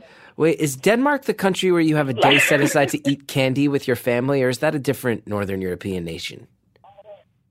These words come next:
Speaker 2: You have, like, Friday candy, but that's not really a thing in every family.
Speaker 1: I've heard about this, Friday candy.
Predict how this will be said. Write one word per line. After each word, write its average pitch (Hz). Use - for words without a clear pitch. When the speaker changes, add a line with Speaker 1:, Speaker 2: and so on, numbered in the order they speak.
Speaker 2:
You 185
have, 175
like, 170
Friday 202
candy, 285
but 180
that's 170
not 180
really 165
a 156
thing 170
in 151
every 139
family. 190
Speaker 1:
I've 147
heard 247
about 127
this, -
Friday 143
candy. 185